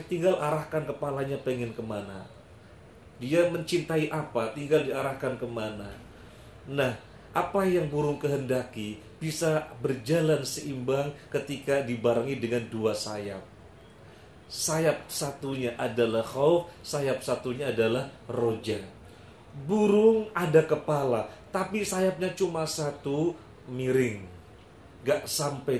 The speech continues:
tujuan. Burung ada kepala, tapi sayapnya cuma satu, yang kirinya miring. Jadi harus ada dua sayap. Demikian pula di dalam kita menghambakan diri kepada Allah,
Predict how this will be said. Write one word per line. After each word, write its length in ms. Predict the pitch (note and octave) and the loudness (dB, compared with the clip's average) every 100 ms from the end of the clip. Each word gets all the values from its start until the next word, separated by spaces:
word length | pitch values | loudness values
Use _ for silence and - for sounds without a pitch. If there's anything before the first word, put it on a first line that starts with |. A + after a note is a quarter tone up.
| A#2+ | -2
tujuan. 560 | A2+ G#2+ A2 G#2 F#2+ F#2+ - - - | -8 -4 -2 0 -2 -8 -18 -18 -2
Burung 400 | G3 A#3 A#3+ B3 | 4 6 6 4
ada 320 | A3 F#3 D#3+ D#3 | 2 2 4 4
kepala, 560 | E3 E3 D#3 C3+ A2+ - - | 2 2 2 2 0 -4 -4
tapi 240 | F#3 G3 | -2 -2
sayapnya 320 | G#3+ G3 G3 | 2 4 6
cuma 240 | G3 F#3 F#3 | 4 4 2
satu, 560 | - F#3 F#3 - F3 | 0 -2 -2 -2 -2
yang 240 | F3+ F3 E3 | 0 -2 -2
kirinya 480 | E3 D#3 D#3 D#3+ C#3+ | -2 0 0 0 -2
miring. 400 | D3+ C3+ B2+ A#2 - - | -4 -2 -2 -4 -6 4
Jadi 240 | G#3 G#3 | 8 8
harus 320 | F#3 F3+ F3 E3 | 8 6 4 4
ada 160 | D3+ | 4
dua 240 | D3 C#3 C3+ | 4 2 0
sayap. 460 | - F3+ C3+ A#2+ - - - - - - - G#3 | -2 -4 -4 -6 -10 -20 -20 -20 -20 -20 -14 4
Demikian 500 | A3 A3 A#3 A3+ A3 | 4 6 6 6 6
pula 240 | G#3+ A3+ A#3 | 4 6 6
di 80 | F3+ | 8
dalam 260 | G3+ G#3 E3+ | 8 6 4
kita 240 | G3 G#3 | 2 2
menghambakan 560 | G3 F#3 F3+ F#3+ G3 F#3+ | 4 2 4 6 4 4
diri 240 | F#3+ F#3+ | 4 2
kepada 320 | F3+ F#3+ F3 | 2 2 4
Allah, 400 | E3+ F3 F3 - | 2 4 4 2